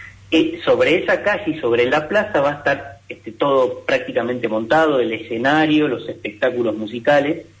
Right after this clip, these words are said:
y ahí nomás, sobre la plaza, arriba de la plaza, eh, aproximadamente unos doce o trece hasta el momento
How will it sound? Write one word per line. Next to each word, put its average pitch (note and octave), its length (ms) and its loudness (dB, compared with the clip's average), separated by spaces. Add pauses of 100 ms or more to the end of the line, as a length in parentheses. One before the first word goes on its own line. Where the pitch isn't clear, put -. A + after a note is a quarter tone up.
(540)
y A2 80 -4
ahí B2 160 2
nomás, F#3+ 540 2 (200)
sobre D#3 320 4
la A#2 180 2
plaza, B2 280 0
arriba D#3 340 2
de B2 100 6
la B2+ 160 0
plaza, E3 520 -2 (640)
eh, A2+ 440 -2
aproximadamente C3+ 920 0
unos A2+ 240 -2
doce E3 340 2
o C3 120 -2
trece D#3+ 560 2
hasta D#3+ 220 -4
el A#2 80 -4
momento C#3+ 760 0